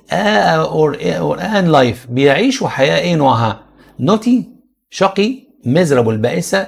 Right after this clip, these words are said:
امبرسيف، مؤثره، ولا سيجنيفيكانت، ذو دلاله. كده حياتهم بتبقى حياه ميزرابل، معناها حياه بائسه. نحرك الشاشه عشان نروح العنوان الثاني قدام، بيقول لك امبورتنت فوكابلري،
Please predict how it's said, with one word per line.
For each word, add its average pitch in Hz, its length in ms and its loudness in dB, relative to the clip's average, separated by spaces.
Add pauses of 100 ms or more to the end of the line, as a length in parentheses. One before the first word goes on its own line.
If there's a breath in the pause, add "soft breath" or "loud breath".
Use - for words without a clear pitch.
(140)
امبرسيف، 147 380 -4
مؤثره، 165 680 -2
ولا 127 160 -2
سيجنيفيكانت، 131 520 -4
ذو 127 100 0
دلاله. 135 460 0 (280 loud breath)
كده 160 180 2
حياتهم 131 360 -2
بتبقى 117 240 -4
حياه 117 200 -6
ميزرابل، 180 520 0
معناها 123 360 -4
حياه 117 540 -4
بائسه. 147 340 0 (840 soft breath)
نحرك 180 320 -2
الشاشه 151 320 -6
عشان 131 200 -6
نروح 131 140 -2
العنوان 113 320 -4
الثاني 143 300 -6
قدام، 131 260 -4
بيقول 120 180 -4
لك 117 120 -8
امبورتنت 110 460 -8
فوكابلري، 170 600 -4